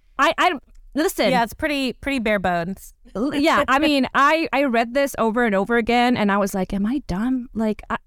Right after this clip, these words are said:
Speaker 1: I don't know, but I honestly hoped it helped because I sure as, it sure as hell did nothing for me. But <laughs> anyway, the authors of the study say that even if this is the method employed by Suni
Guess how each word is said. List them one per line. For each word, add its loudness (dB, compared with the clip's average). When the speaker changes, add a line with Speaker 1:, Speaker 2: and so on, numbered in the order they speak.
Speaker 1:
I 4
don't 2
know, -2
but 0
I 2
honestly 2
hoped -2
it -4
helped 0
because -2
I 2
sure 0
as, 0
it -2
sure 0
as -2
hell 0
did -4
nothing -4
for -8
me. -8
But 2
<laughs> -4
anyway, 2
the 2
authors 2
of 0
the -2
study 0
say 0
that 0
even 0
if 0
this -2
is -2
the 0
method 0
employed 0
by 0
Suni 0